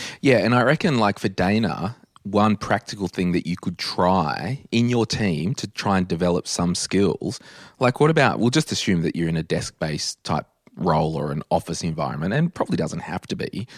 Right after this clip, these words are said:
Might, you might be a nurse and you find a new way of doing something.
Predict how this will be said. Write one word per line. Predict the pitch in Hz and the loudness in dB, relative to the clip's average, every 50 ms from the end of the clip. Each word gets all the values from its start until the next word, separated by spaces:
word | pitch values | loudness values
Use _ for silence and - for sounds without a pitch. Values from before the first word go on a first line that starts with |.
| - - - - - - - - _ _ _ - | -20 -20 -20 -20 -20 -20 -20 -20 _ _ _ -6
Might, | 92 101 87 73 62 64 - - | -2 -2 -2 -2 -4 -6 -6 -4
you | 85 90 | -2 0
might | 92 85 - | 0 0 0
be | - 87 | 0 -2
a | 82 | 0
nurse | 85 90 87 78 50 - - - - - - - _ _ _ _ _ _ _ | 0 0 -2 -2 -2 -4 -6 -6 -8 -8 -10 -14 _ _ _ _ _ _ _
and | - 87 90 82 80 80 80 80 80 - - - - | -4 -2 -2 0 0 -2 -2 -4 -6 -8 -10 -10 -8
you | - 90 | -6 -6
find | - - - 95 101 104 95 | -6 -6 -6 -4 -4 -2 -2
a | 90 | -2
new | 85 85 87 87 87 | -4 -4 -4 -4 -2
way | 82 82 78 76 | -2 -4 -4 -6
of | 73 - | -6 -8
doing | 80 80 80 78 | -8 -8 -8 -10
something. | - - - - - - - - - | -8 -10 -10 -10 -10 -12 -12 -14 -16